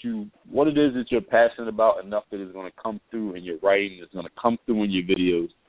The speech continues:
that you actually care about this topic enough that people are gonna say, "Okay, this person not only has some good information, but they care about what they're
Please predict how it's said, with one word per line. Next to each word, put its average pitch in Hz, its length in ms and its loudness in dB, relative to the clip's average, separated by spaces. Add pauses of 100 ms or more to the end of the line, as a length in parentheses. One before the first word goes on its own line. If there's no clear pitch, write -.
(220)
that 98 200 2
you 113 120 6
actually 101 340 0 (100)
care 113 200 4
about 98 300 2
this 98 100 -14 (100)
topic 104 320 -4
enough 95 320 -6
that 92 120 -14
people 90 220 -10
are 90 100 -8
gonna 90 160 -8
say, 90 140 4
"Okay, 87 420 2 (460)
this 117 140 4
person 110 340 0
not 113 140 4
only 110 200 -2
has 107 140 2
some 95 140 -14
good 104 160 -4
information, 98 500 -8
but 87 160 -6
they 82 120 -8 (140)
care 117 220 6
about 92 300 4
what 95 220 -4
they're 82 140 -8